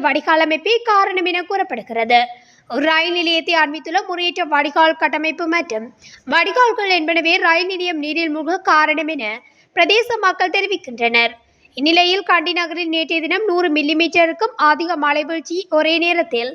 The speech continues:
பெய்துள்ளதாக இடர் முகாமைத்துவ நிலையம் தெரிவிக்கின்றது. கடும் மழையை தொடர்ந்து போகம்பரவிற்கு பின்புறமாக உள்ள மலைப்பகுதியில் இருந்து பெருமளவான வெள்ள நீர் ரயில் நிலையத்தை நோக்கி பெருக்கெடுத்திருந்ததாகவும் கூறப்படும் நிலையில் வெள்ள அனர்த்தத்தால்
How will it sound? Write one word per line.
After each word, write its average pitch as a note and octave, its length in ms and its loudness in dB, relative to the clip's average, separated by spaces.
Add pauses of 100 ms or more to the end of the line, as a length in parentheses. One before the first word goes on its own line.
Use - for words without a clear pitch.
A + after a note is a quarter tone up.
(420)
பெய்துள்ளதாக G4+ 680 4
இடர் E4 240 0
முகாமைத்துவ F#4 640 0
நிலையம் F4 340 0
தெரிவிக்கின்றது. A#3+ 680 2 (500)
கடும் E4+ 320 2
மழையை F4+ 380 2
தொடர்ந்து E4 280 -2 (140)
போகம்பரவிற்கு E4 880 2 (100)
பின்புறமாக D#4+ 800 2
உள்ள D4 100 -4 (160)
மலைப்பகுதியில் E4 640 0
இருந்து C4 300 -2 (460)
பெருமளவான G#4 720 2
வெள்ள E4+ 260 4
நீர் F#4 220 -2
ரயில் E4 260 2
நிலையத்தை F4+ 440 -6
நோக்கி D#4 320 -6
பெருக்கெடுத்திருந்ததாகவும் D#4+ 1200 0 (420)
கூறப்படும் G4 520 2
நிலையில் F4+ 380 -2
வெள்ள F4 200 4 (160)
அனர்த்தத்தால் E4+ 580 0